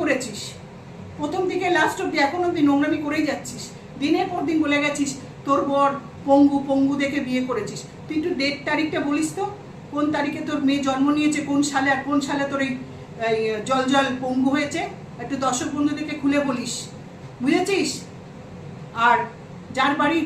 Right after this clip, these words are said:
ফুটো চাল ছিল, আহ, শাশুড়ি, আহ, শিয়ালদা স্টেশনে গিয়ে খিচুড়ি, মানে কচুর খিচুড়ি বলছি, সরি, কচুরি দোকানে না কচুরি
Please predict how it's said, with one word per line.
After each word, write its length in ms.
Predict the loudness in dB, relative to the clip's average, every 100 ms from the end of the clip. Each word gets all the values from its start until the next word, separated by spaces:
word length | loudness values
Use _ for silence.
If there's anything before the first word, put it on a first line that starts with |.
| -2
ফুটো 240 | -6 -4 0 4
চাল 140 | 4 4
ছিল, 160 | 4 4
আহ, 640 | 4 0 -8 -14 -4 0 0 0
শাশুড়ি, 420 | -2 2 2 4 2
আহ, 560 | -4 -12 -10 -4 -2 -2 -2 -2
শিয়ালদা 380 | 2 4 4 2
স্টেশনে 420 | 0 0 0 2 4
গিয়ে 140 | 4 -2 -2
খিচুড়ি, 380 | -2 0 0 0 0
মানে 120 | -2 -4 -10 -2
কচুর 260 | 0 0 0 0
খিচুড়ি 260 | 2 2 2
বলছি, 180 | -2 -4
সরি, 160 | -4 -2 -2
কচুরি 320 | 0 0 0 0
দোকানে 280 | 0 2 2 0 -6 -14 -8 0
না 80 | 0 2
কচুরি 320 | 0 2 2